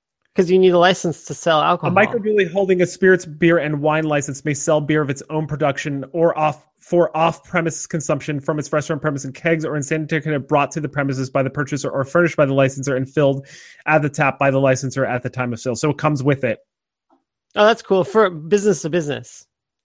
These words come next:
Speaker 2: So no, you could, you could essentially, as long as you put it in a sanitized container,
Speaker 1: Yeah.
Speaker 2: you're, it's covered under your production cost. It's covered under your license to produce it.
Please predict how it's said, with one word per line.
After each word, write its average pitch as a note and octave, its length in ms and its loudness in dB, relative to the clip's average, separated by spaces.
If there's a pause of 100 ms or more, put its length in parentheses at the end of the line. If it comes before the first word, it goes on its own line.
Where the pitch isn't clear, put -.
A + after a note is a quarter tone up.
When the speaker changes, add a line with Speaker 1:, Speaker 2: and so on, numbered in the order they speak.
(640)
Speaker 2:
So G#3+ 180 4
no, A3 220 8
you F#3 160 6
could, E3 320 -2
you G#3 180 4
could G#3 100 4
essentially, F#3+ 480 2 (160)
as F3 140 -6
long G#3+ 160 2
as G#3 100 -2
you G#3+ 80 0
put G#3 200 0
it F#3+ 60 -2
in F3+ 80 -2
a F3+ 40 0
sanitized E3+ 1040 -2
container, E3 640 -2 (720)
Speaker 1:
Yeah. F3+ 200 2
Speaker 2:
you're, D#3+ 260 4
it's E3+ 160 -2
covered E3 380 0
under D3+ 160 -2
your C#3+ 120 -4
production C3 640 -6 (100)
cost. G#2 520 -10
It's D#3+ 100 -10
covered G3+ 220 2
under F#3 120 2
your E3 280 2
license D3+ 460 -2
to C#3 100 -14
produce C3+ 400 -6
it. G#2 180 -12